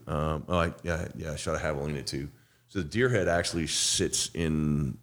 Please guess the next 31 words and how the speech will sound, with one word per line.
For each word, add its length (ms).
their 440
bunkhouse 680
down 260
there 240
in 80
the, 160
um, 360
at 100
the 80
house. 380
And 140
then, 260
uh, 420
but 400
yeah, 200
so 160
that 220
was 140
good. 220
So 580
I 40
got 140
home, 580
and 680
I 40
still 380
had 560
the 100
little 200
honeymoon 420
period, 480